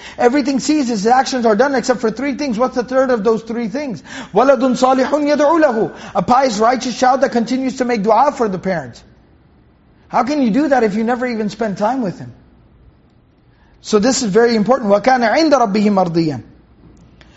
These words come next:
Then it goes on in ayah number fifty-six, it talks about another prophet and messenger of Allah. وَاذْكُرْ فِي الْكِتَابِ إِدْرِيسَ إِنَّهُ كَانَ صِدِّيقًا نَبِيًّا. So وَاذْكُرْ فِي الْكِتَابِ. Remember, recall, mention.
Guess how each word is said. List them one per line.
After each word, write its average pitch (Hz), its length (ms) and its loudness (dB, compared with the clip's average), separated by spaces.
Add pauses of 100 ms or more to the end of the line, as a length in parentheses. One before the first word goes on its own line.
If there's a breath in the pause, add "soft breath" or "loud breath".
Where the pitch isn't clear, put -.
(240 soft breath)
Then 247 260 2
it 285 80 0
goes 269 260 4
on 254 240 2
in 214 100 -2
ayah 240 200 2
number 220 200 2
fifty-six, 226 920 -2
it 185 80 -4
talks 220 260 0
about 208 200 2
another 196 320 0
prophet 196 400 -4
and 175 80 -4
messenger 175 400 -2
of 156 60 0
Allah. 175 360 2 (500 loud breath)
وَاذْكُرْ 277 420 2
فِي 262 240 0
الْكِتَابِ 240 600 0
إِدْرِيسَ 196 540 -4 (300 loud breath)
إِنَّهُ 285 480 0
كَانَ 277 260 2
صِدِّيقًا 240 720 -2
نَبِيًّا. 156 300 -6 (560 soft breath)
So 233 200 4
وَاذْكُرْ 277 420 2
فِي 247 200 -2
الْكِتَابِ. 196 440 0
Remember, 269 580 4
recall, 247 720 2
mention. 220 640 0